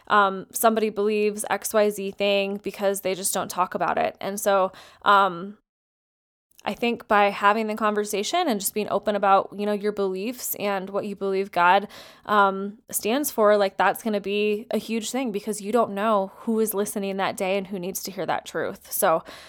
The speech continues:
um, I really think it's part of the, the calling that we all have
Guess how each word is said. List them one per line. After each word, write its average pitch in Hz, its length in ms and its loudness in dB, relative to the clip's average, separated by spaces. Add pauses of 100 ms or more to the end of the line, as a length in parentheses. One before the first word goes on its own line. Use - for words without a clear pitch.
(140)
um, 185 440 2 (340)
I 208 60 -2
really 214 220 2
think 214 200 -6
it's 196 120 -4
part 196 220 -2
of 190 260 -2
the, 180 300 -4
the 185 80 -8
calling 220 420 -2
that 151 280 -4
we 202 200 -6
all 190 320 6
have 185 520 0